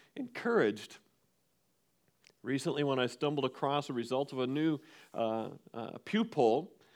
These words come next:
that asked the question, when searching for a church, "What is your most important consideration?" And I was thrilled to see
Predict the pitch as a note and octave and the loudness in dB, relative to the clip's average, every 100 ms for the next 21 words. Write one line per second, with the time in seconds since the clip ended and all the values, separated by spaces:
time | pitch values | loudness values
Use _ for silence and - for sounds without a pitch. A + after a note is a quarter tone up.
0 | - - D3+ F#3 F#3 A#3+ C#4+ - A#3+ - | -20 -6 6 8 10 8 4 -2 -4 4
1 | E3 C3+ E3+ F#3 G3 G3+ - - C4 - | 6 6 2 2 2 2 -2 -4 -4 -4
2 | B3 - G3 D#3+ - - D3 E3 - - | -8 0 4 4 2 4 6 4 0 -14
3 | - - _ _ - - - F3+ C#4 B3+ | -16 -20 _ _ -20 -20 0 4 6 4
4 | A3+ F#3 F#3 F#3+ F#3+ E3+ F3+ F3+ D#3+ F3 | 4 6 6 6 2 0 2 2 0 -4
5 | D#3+ - D3+ D#3 E3+ F3 F3 B2 A#2 D3+ | -2 0 2 2 4 4 2 -2 2 2
6 | F3+ F#3 - A3 C4+ A#3 F3 E3+ A3+ G3 | 4 2 -2 0 4 4 2 -2 2 4
7 | F3 | 4